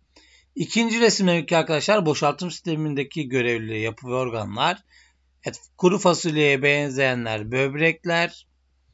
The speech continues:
Böbreklerden idrar kesesine idrarı taşıyan arkadaşlar üreter. İdrarın bir süre beklediği yer idrar kesesi, yani diğer adı mesane. İdrarın vücut dışına atıldığı yer arkadaşlar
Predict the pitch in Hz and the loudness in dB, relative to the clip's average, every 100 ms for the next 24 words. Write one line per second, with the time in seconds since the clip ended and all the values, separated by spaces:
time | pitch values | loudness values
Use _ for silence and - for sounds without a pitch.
0 | _ _ _ _ - 127 147 143 151 156 | _ _ _ _ -2 6 6 6 2 2
1 | 175 156 156 139 175 196 208 - _ _ | 4 4 4 2 0 0 -2 -12 _ _
2 | _ _ _ 135 120 147 175 165 165 160 | _ _ _ -8 0 4 2 2 -4 -4
3 | 135 147 135 139 147 151 139 143 135 123 | -6 -6 -4 -4 -4 -4 -4 -4 -6 -6
4 | 127 117 - 131 123 - 120 131 135 165 | -8 -6 -4 -4 -4 -8 -2 -2 0 2
5 | 165 - - - _ - _ _ _ _ | 2 2 -6 -20 _ -20 _ _ _ _
6 | _ _ _ _ _ _ _ 139 135 147 | _ _ _ _ _ _ _ -6 0 2
7 | 151 147 156 151 147 135 135 131 139 127 | 2 2 0 0 -2 0 0 -2 -8 -4
8 | 135 127 117 110 - 113 123 131 131 127 | -2 -2 -2 -6 -12 -8 -4 -4 -4 -10
9 | - 120 - 120 117 117 113 120 120 110 | -8 -10 -6 -4 -2 -4 -4 -2 -2 -4
10 | 110 117 110 127 120 120 139 160 165 _ | -6 -6 -6 -4 -2 -2 -2 -4 -6 _
11 | _ _ _ _ _ _ _ 135 135 139 | _ _ _ _ _ _ _ -8 -2 -2
12 | 139 139 131 135 127 - 127 120 135 123 | -2 -4 -6 -8 -8 -10 -8 -10 -10 -8
13 | 120 117 117 113 113 110 - 156 165 - | -6 -4 -4 -6 -8 -12 -8 -6 -6 -8